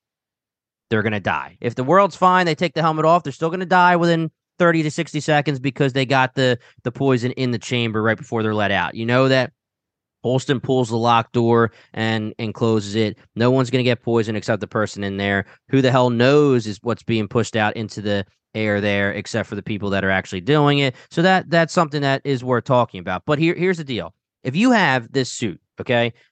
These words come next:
there's two options, okay? The two options of this suit are, one, it's giving you air, okay?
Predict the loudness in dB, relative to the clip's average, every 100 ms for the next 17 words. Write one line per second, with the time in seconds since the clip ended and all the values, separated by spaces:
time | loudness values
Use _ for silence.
0 | -4 -4 -2 -2 0 2 2 2 -4 -16
1 | -18 -20 _ _ -10 -2 0 0 -4 _
2 | _ -8 -2 2 2 2 -2 -4 -4 -4
3 | -4 -4 -2 0 2 0 -2 2 2 2
4 | -2 -6 _ _ _ _ _ -8 -4 -2
5 | 0 2 0 -2 -2 -4 -4 -10 _ _
6 | _ _ _ _ -10 -4 -2 -2